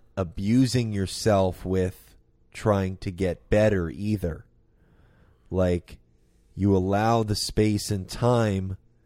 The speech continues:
to observe the fears and see where they're coming from and what's going on, and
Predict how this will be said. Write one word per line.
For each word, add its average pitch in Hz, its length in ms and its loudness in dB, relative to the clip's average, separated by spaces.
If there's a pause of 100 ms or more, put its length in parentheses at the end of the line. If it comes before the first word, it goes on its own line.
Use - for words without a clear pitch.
(380)
to 98 220 0
observe 101 640 0
the 98 80 -2
fears 92 720 -2 (1040)
and 90 500 -2
see 117 400 0
where 107 180 4
they're 104 180 4
coming 98 400 -2
from 98 460 0
and 87 120 -4
what's 98 240 0
going 107 360 0
on, 98 560 2 (1300)
and 98 220 0